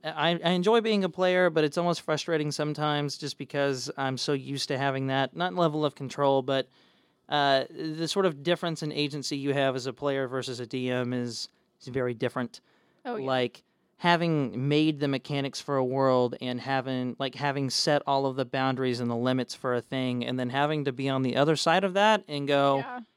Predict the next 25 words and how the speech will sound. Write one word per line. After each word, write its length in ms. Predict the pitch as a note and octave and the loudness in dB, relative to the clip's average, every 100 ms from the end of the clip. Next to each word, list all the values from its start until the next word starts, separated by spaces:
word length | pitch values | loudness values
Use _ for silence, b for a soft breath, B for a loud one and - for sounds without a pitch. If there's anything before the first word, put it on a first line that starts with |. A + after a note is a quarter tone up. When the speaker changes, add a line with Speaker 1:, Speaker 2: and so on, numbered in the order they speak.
| _ | _
Speaker 1:
internally, 800 | F#3+ F#3 E3+ D#3 F3+ G3+ G#3 G#3 | -4 -2 0 4 8 10 10 8
I 100 | D#3+ | 6
really 360 | C#3 C#3 E3 D#3+ | 4 4 4 4
wanna 220 | D#3+ D#3+ | 4 4
look 260 | D#3 E3 E3+ | 6 4 4
at 80 | |
the 100 | D#3+ | -4
D 220 | D3+ D#3+ D#3 | -4 -2 2
M 180 | E3 | 4
and 100 | D#3 | 2
go, 140 | C#3+ C#3+ | 4 2
"That 300 | B2 D3 D#3 | 4 4 6
doesn't 260 | F3 E3+ | 2 2
make 240 | E3 D#3 D3+ | -2 -2 -2
any 160 | D#3 | -4
fucking 460 | C#3 - D#3+ E3 C#3+ | -4 0 0 0 -4
sense, 420 | - C#3+ D#3 E3+ | 0 0 0 0
and 120 | C#3+ C3 | -2 -2
you 120 | C3 | -2
know 280 | C3+ C#3 D3 | 2 4 4
that 160 | C#3+ | 2
was 140 | D3 C#3+ | 0 -2
an 80 | C3 | -2
ass 240 | C3 D3 | 0 -2
pull." 460 | - F#3 G3 G#3+ | -2 2 6 4